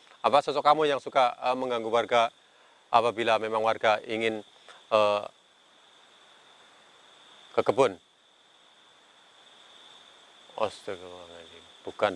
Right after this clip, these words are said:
bukan dia. Lalu siapa? Ah, bohong kamu. Bohong. Saya tahu kok. Sosok kamu yang suka,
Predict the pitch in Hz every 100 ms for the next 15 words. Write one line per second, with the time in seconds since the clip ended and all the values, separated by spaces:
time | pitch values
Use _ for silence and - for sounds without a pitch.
0 | - 98 87 87 90 - - _ _ -
1 | - - - - - 107 117 143 135 120
2 | 113 _ _ _ _ _ _ _ _ _
3 | _ _ - - _ _ _ _ _ _
4 | - - 113 117 107 - _ - 98 -
5 | 120 107 107 110 98 _ _ _ _ _
6 | _ _ - _ _ - 113 156 131 92
7 | _ _ _ _ _ _ _ _ _ _
8 | _ 123 131 131 131 127 101 - _ _
9 | _ _ _ _ _ _ 123 127 127 127
10 | 139 127 120 117 117 98